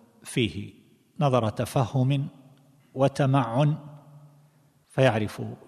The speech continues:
بذلك أنه منزل من عند الله عز وجل، وأنه ليس من كلام البشر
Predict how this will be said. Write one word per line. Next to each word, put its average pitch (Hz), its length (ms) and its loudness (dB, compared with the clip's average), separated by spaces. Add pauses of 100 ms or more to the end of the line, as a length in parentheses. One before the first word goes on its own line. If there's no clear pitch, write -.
بذلك 110 640 -2 (800)
أنه 117 640 -2 (160)
منزل 120 540 0
من 107 340 0
عند 123 260 0
الله 107 360 0
عز 113 300 -2
وجل، 123 340 0 (880)
وأنه 117 400 0
ليس 117 240 -2
من 110 340 -2 (760)
كلام 110 500 0 (420)
البشر 123 560 0